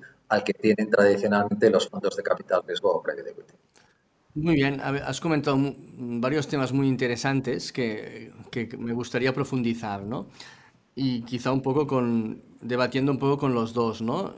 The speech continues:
Speaker 2: Es decir, el, el primer concepto es eficiencia en capital, ¿no? Em, ¿qué quiere decir eficiencia en capital, no? Porque es un concepto que,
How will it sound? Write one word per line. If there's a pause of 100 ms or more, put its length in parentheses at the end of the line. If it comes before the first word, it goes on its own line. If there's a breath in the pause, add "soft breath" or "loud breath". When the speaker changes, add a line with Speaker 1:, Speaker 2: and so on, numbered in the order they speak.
(100)
Speaker 2:
Es
decir, (320)
el, (320 soft breath)
el
primer
concepto (340)
es (400)
eficiencia
en
capital,
¿no? (200)
Em, (720)
¿qué
quiere
decir
eficiencia
en
capital,
no?
Porque
es
un
concepto
que,